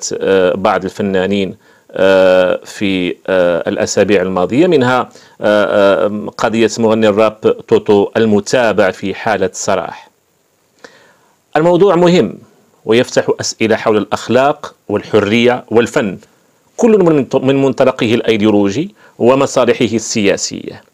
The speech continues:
ويلقي ضوءاً جديداً على المزيد من المناقشات داخل البرلمان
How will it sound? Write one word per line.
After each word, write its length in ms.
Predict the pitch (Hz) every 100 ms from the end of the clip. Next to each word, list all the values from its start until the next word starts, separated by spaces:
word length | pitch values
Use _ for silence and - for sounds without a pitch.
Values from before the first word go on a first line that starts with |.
| _ _
ويلقي 400 | 135 165 190 160
ضوءاً 300 | 151 170 -
جديداً 840 | 131 131 104 98 135 156 131 127 117
على 160 | 117
المزيد 500 | 110 107 101 135 101 - _ _ _ _
من 100 | 113
المناقشات 1000 | 117 107 104 92 - 104 160 143 87 - - _ _
داخل 400 | 95 107 180 165
البرلمان 720 | 151 127 120 110 107 110 123